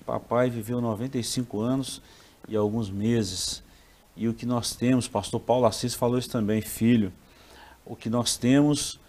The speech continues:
do nosso pai é o legado e o ensino dele. Papai sempre ensinou todos os filhos, dezesseis filhos, a servir ao Senhor. E um dos ensinamentos que eu guardo do meu pai, para não fazer justiça com as minhas mãos.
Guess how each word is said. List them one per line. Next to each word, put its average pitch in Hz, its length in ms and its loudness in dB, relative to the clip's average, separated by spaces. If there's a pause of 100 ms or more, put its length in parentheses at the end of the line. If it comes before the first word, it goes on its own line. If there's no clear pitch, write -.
(500)
do 117 180 0
nosso 131 400 4
pai 120 520 6
é 120 100 4
o 123 80 6
legado 120 840 4
e 120 120 0
o 123 60 0
ensino 123 520 0
dele. 98 320 -2
Papai 104 400 -2
sempre 185 520 0
ensinou 135 600 0 (420)
todos 156 260 4
os 139 140 -2
filhos, 117 280 0
dezesseis 123 680 0
filhos, 135 260 0
a 139 80 4
servir 120 360 0
ao 127 80 2
Senhor. 101 420 -2 (540)
E 117 120 2
um 165 100 4
dos 165 180 2
ensinamentos 139 580 0
que - 80 0
eu 127 60 2
guardo 131 340 4
do 135 60 -2
meu 143 160 4
pai, 110 380 4 (300)
para 110 120 -6
não 127 140 0
fazer 131 280 2
justiça 156 600 -2
com 143 80 -4
as 127 60 0
minhas 110 220 0
mãos. 92 420 -8